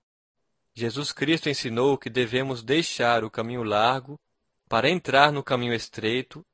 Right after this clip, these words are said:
através do arrependimento de nossos pecados. Você quer se arrepender de seus pecados e entregar sua vida a Jesus?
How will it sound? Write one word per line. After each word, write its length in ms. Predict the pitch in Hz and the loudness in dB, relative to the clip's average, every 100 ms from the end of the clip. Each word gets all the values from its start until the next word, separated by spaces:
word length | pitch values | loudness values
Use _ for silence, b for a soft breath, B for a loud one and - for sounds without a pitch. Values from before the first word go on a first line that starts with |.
| _ - | _ -6
através 520 | 107 120 117 120 123 | -4 2 2 4 2
do 140 | 113 | 4
arrependimento 800 | 127 151 143 143 123 113 120 - | 4 4 0 -4 -4 -4 -6 -6
de 80 | 127 | -6
nossos 280 | 120 117 - | -2 -2 -4
pecados. 720 | - 113 - 98 95 95 - _ _ _ _ _ _ _ _ _ _ - | -4 -4 -2 -2 -2 -8 -20 _ _ _ _ _ _ _ _ _ _ -6
Você 480 | 117 123 - 151 151 | -4 -4 -2 -2 0
quer 240 | 135 131 | 0 0
se 100 | - | 0
arrepender 500 | 127 156 160 135 127 | 0 0 -2 -2 -2
de 60 | 123 | -4
seus 240 | - 113 | -10 -10
pecados 720 | - 104 - 120 120 104 - _ _ _ - | -6 -6 0 2 2 -2 -18 _ _ _ -6
e 160 | 117 | 0
entregar 560 | 170 - 156 123 123 120 | 0 2 2 6 6 6
sua 220 | - 120 | 0 0
vida 240 | 110 131 123 | 0 0 2
a 40 | |
Jesus? 680 | 107 101 101 127 117 - | 2 -2 -2 -6 -6 -10